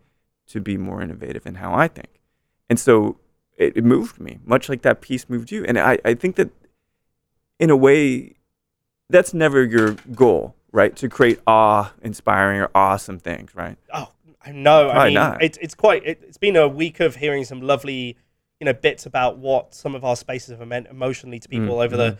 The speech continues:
Speaker 2: the last week of our decade celebrations. But hearing that, it's, it's very wonderful to hear that. That's very touching, and I,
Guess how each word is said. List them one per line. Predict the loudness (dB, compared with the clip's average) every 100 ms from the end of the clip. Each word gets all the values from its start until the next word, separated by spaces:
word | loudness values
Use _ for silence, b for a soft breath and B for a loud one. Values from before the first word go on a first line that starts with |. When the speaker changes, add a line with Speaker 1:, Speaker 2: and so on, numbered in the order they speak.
| b b 0
Speaker 2:
the |
last | 2 0 -4
week | -6
of | -2
our | 0
decade | 0 -2 -4
celebrations. | -4 -8 -10 -16 -16
But | -4
hearing | -2 -2 -2
that, | -4 -4
it's, | -8
it's | -16 -16 2
very | 4 4 2
wonderful | -4 -6 -12
to | -2
hear | -2 0
that. | -2
That's | -4
very | 0 0 0
touching, | -4 -12 -12 -10
and |
I, | -8